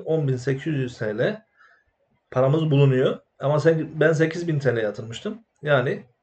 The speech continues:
iki bin sekiz yüz T L'si kar arkadaşlar. Gayet güzel. O yüzden hep söylüyoruz, hep söylüyoruz. Ne menem bir şey. Bu bes sisteminde uzun vade olacaksınız, uzun vadeci olacaksınız. Labucumi yok arkadaşlar.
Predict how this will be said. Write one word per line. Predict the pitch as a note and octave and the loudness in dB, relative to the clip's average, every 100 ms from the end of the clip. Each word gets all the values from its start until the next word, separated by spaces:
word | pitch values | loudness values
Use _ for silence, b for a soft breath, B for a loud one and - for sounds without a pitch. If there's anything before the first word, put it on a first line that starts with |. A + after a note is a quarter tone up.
| _ | _
iki | - C#3+ | -14 -6
bin | C#3+ | -4
sekiz | C3+ C#3 | -2 -2
yüz | D#3+ D#3 | -4 -6
T | A#2+ | -8
L'si | - - G3 G3+ _ _ - | -8 -8 -10 -10 _ _ -4
kar | B2+ | 0
arkadaşlar. | A2+ G#2 G#2 G#2+ - - - _ | 0 -4 -8 -10 -12 -20 -20 _
Gayet | - - - | -14 -14 -14
güzel. | - E2 - _ b b b b b b b b b _ - | -14 -14 -14 _ b b b b b b b b b _ 4
O | A3 | 6
yüzden | G3 F3+ | 8 4
hep | F3+ G3+ | 2 2
söylüyoruz, | F3 D3 C#3 C3+ | 2 2 2 2
hep | E3+ | 2
söylüyoruz. | - B2+ F3 E3+ | 2 0 0 2
Ne | C3+ E3 | 2 4
menem | F#3 E3 C#3+ C3 | 4 4 2 2
bir | C3 | 0
şey. | C3 B2+ A#2+ | 0 0 0
Bu | C3 | 2
bes | D#3 E3 | 4 4
sisteminde | - C3 - C3 C3+ E3+ | 0 -8 -4 -2 2 0
uzun | - C#3+ D3 D#3 | 0 2 2 4
vade | C3+ B2+ C#3 | 4 4 4
olacaksınız, | D3 C#3 C3 C#3 C#3 - D#3 C#3+ | 4 4 4 4 0 -2 -4 -2
uzun | C3+ C#3 | 0 2
vadeci | C3+ C3 C3 | 2 2 2
olacaksınız. | B2+ B2 A#2+ F3 F3 C3+ | 2 0 -2 -2 0 2
Labucumi | B2 B2+ B2 B2+ E3+ B2+ | 2 2 0 0 -2 -2
yok | B2+ A#2 | -2 -2
arkadaşlar. | A#2+ A2+ A#2 A2+ G2+ G#2 - - | -4 -4 -2 -4 -6 -10 -14 -20